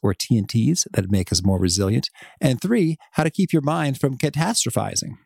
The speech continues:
So if you want to check out the show notes or the transcript or the links to items we've referenced, visit awesomeatyourjob dot com slash E P six six two. And if you're chilling at awesome at your job dot com, I recommend the Gold Nugget email list, which gives you a summary write-up of the insights from Paula,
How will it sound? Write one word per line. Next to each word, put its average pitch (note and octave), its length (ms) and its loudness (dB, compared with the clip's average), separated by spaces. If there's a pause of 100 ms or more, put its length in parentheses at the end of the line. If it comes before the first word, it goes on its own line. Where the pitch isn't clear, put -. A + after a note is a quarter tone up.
So - 80 4
if C3 60 0
you F#3+ 60 4
want G3 120 0
to - 80 -2
check F#3 80 -2
out D3 80 -2
the - 60 -10
show - 180 0
notes - 260 -6
or B2+ 60 4
the A2 80 2
transcript G#2+ 520 -2
or A#2+ 120 0
the G#2+ 60 -2
links G#2+ 180 -2
to G#2+ 100 -4
items G#2 180 0
we've G2 120 -2
referenced, G#2+ 460 -2 (360)
visit D#3+ 240 2
awesomeatyourjob D3 920 -2
dot C#3+ 180 -2
com D3 240 0
slash C#3+ 300 -2
E D#3 120 2
P D#3 320 2
six - 320 0
six - 240 0
two. B2+ 360 0 (360)
And - 120 6
if C#3+ 100 0
you're D3+ 100 -6
chilling A3 320 2
at F#3 80 -4
awesome F#3 280 0
at F#3 80 -2
your E3 60 0
job F3+ 220 2
dot F3 200 -2
com, G3 260 2
I D#3 40 4
recommend D#3 420 2
the C3 60 2
Gold C#3+ 280 2
Nugget D3 320 -2
email E3+ 300 4
list, B2 280 0
which A2 160 0
gives G2 240 2
you G2 280 2
a F#2+ 160 2
summary D#3+ 480 2
write-up C3 420 -2
of G2 140 0
the G#2 160 -2
insights G#2+ 480 2
from F2+ 200 -2
Paula, B2 400 -2